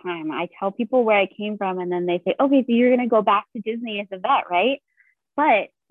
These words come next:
just like with the keepers that come in with their twenty years of experience, their veterinary team is also not for beginners. <laughs> Uh,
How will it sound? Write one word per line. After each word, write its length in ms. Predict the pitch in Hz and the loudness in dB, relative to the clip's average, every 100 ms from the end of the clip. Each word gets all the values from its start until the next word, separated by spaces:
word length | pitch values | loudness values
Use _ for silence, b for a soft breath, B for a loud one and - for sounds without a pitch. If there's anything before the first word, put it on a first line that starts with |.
| 208 | -6
just 200 | 226 240 | -6 -4
like 220 | 277 285 | -6 -4
with 140 | 277 269 | -4 -6
the 80 | 240 | -6
keepers 460 | - 330 220 208 - | 0 0 0 -4 -6
that 120 | - | -12
come 200 | - 240 | -6 -4
in 160 | 262 262 | 0 -2
with 100 | 226 | -2
their 140 | 208 | -6
twenty 340 | 214 - 240 247 | -6 -6 -6 -4
years 160 | 247 247 | -4 -4
of 120 | 208 | -6
experience, 800 | 220 _ 277 285 196 185 196 214 _ _ b b - | -6 _ -4 -2 0 0 -4 -8 _ _ b b -2
their 260 | 214 254 | 2 2
veterinary 600 | 220 226 277 277 254 254 240 | 4 4 4 2 2 0 -2
team 280 | 277 269 220 | -2 -2 -2
is 80 | 196 - | -8 -6
also 380 | 208 233 233 202 | -4 -4 -6 -8
not 360 | 185 175 175 - - | -8 -6 -8 -8 -8
for 100 | 226 | -8
beginners. 540 | 214 214 - 139 123 | -4 -4 -4 -6 -2
<laughs> 440 | 285 - - - - _ _ B B B - | -2 -4 -14 -14 -14 _ _ B B B 2
Uh, 160 | 226 | 2